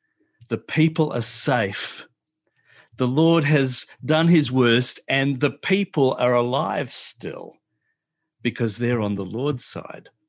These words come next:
having demonstrated that through their offerings. The people fall on their faces and they shout their praise.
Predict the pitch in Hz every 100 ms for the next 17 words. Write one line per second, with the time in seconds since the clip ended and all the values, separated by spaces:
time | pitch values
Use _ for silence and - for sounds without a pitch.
0 | _ _ _ _ _ _ - 98 98 92
1 | 101 107 101 101 92 95 92 - - 85
2 | 80 - - 98 - - - - - -
3 | _ _ _ _ _ _ _ _ _ _
4 | _ _ _ _ _ _ - - 101 92
5 | - 104 95 92 90 85 90 90 - 78
6 | - - - _ _ _ _ _ _ _
7 | _ _ _ _ _ _ 98 87 87 87
8 | 80 - - - - 120 104 - - -
9 | _ - 85 - - 92 82 - - -